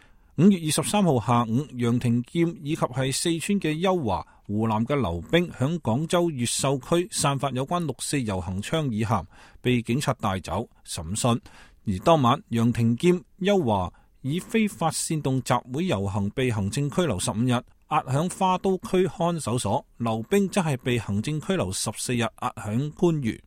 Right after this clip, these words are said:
劉冰同邱華響行政拘留期滿之後被分別係遣送回老家。楊廷劍嘅屋企人同佢拘留期滿之後，先至係收到當局郵寄嘅行政拘留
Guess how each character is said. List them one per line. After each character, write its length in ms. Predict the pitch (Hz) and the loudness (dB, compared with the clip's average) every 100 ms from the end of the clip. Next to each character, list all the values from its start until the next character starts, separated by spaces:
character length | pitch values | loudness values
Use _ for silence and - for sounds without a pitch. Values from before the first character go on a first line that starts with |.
| - _ | -20 _
劉 200 | 123 131 | 2 2
冰 220 | 139 233 233 | 4 4 6
同 280 | 135 135 | 4 2
邱 240 | 165 233 208 | 4 4 4
華 260 | 127 110 113 | 2 2 2
響 160 | 175 208 | 0 2
行 200 | 123 117 | 2 0
政 200 | 160 165 | -2 -2
拘 200 | - 196 | 0 2
留 120 | 110 | 0
期 140 | - | 0
滿 200 | 104 110 | 0 0
之 100 | 143 | 0
後 140 | 170 135 | 0 0
被 200 | 135 131 | 0 -2
分 280 | 123 196 180 | 0 -2 -2
別 100 | 131 | -2
係 220 | 123 120 | 0 0
遣 180 | 143 165 | -2 -2
送 220 | 143 127 | 0 0
回 120 | 80 | -2
老 200 | 76 80 | -6 -8
家。 280 | 92 135 143 - - - | -2 0 0 -4 -20 -2
楊 240 | 113 127 | 0 2
廷 180 | 123 120 | 2 0
劍 260 | 120 165 165 | 0 -4 -2
嘅 180 | 160 160 | 0 2
屋 100 | 196 - | 0 0
企 160 | 151 190 | -2 2
人 240 | 147 104 | 2 0
同 280 | 104 123 123 | 0 0 0
佢 240 | - 147 - | -2 -2 0
拘 180 | - | 2
留 160 | 196 107 - | 2 2 0
期 160 | 113 | -2
滿 240 | 107 107 151 | 0 0 -2
之 100 | 175 | 0
後， 220 | 139 131 - - | 0 0 -4 -18
先 160 | - 226 | 0 2
至 80 | 185 | 2
係 100 | 147 | 2
收 240 | - 196 | 2 0
到 160 | 180 165 | 0 -2
當 260 | - 190 180 | 0 0 0
局 80 | 156 | -4
郵 260 | - 104 110 | -4 -2 -2
寄 180 | - 156 | -2 -2
嘅 160 | 147 143 | 0 -2
行 240 | - 101 | 0 -2
政 160 | 107 143 | -2 -2
拘 140 | - | 2
留 80 | 160 | 0